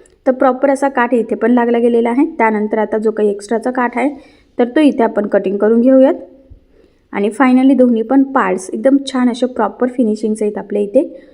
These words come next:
रेडी झालेले आहेत. ठीक आहे, आता यानंतर पुढची डिझाईन बनवायला सुरुवात करूयात. तर बघा, हे मी, अं, ब्लाऊज पीसचा कपड्याच्या छोट्या छोट्या पट्ट्या करून घेतलेल्या आहे आणि आता त्या आपल्याला इथे चपट्या पट्टी रेडी करायची आहे. त्यासाठी मी इथे मॅचिंग दोरा ओवून घेत आहे,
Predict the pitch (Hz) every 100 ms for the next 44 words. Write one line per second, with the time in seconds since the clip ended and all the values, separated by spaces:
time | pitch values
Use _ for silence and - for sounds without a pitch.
0 | _ - 208 190 294 - - 254 269 185
1 | 175 185 - - - _ - 269 269 508
2 | - - - 247 285 233 269 285 262 269
3 | 269 254 226 269 254 247 226 220 214 202
4 | 208 240 196 185 190 240 214 214 220 220
5 | 208 208 226 262 269 285 - - 220 214
6 | 208 196 208 - 220 - 262 285 - -
7 | _ _ _ _ _ _ - _ - 233
8 | 233 226 254 262 214 220 247 247 226 -
9 | 185 220 220 233 254 254 208 202 202 254
10 | - - - - 196 208 214 226 277 302
11 | - - 214 226 233 254 254 254 - 240
12 | 247 233 - 262 294 - - 233 208 220
13 | 220 214 220 226 262 269 233 233 220 226
14 | 220 214 214 214 196 214 214 202 190 208
15 | 226 226 247 233 247